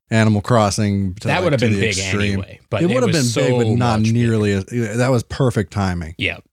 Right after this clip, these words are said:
Speaker 2: I mean, I, it's, that sounds awful to say, uh, like, in terms of, like,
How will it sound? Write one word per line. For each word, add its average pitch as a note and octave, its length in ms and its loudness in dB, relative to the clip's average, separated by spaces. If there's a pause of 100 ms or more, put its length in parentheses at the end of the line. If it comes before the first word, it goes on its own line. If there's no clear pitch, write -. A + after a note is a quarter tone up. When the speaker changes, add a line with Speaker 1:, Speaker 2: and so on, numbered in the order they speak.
Speaker 2:
I B2 120 -4
mean, A#2 180 2
I, A2 220 -2
it's, B2 240 0
that B2 240 0
sounds B2+ 300 2
awful A#2+ 260 2
to G#2+ 100 -2
say, G2+ 500 0
uh, A2 200 -8
like, F#2+ 260 -2 (320)
in A2+ 140 0
terms G#2+ 280 -2
of, F#2+ 120 -4
like, - 480 -6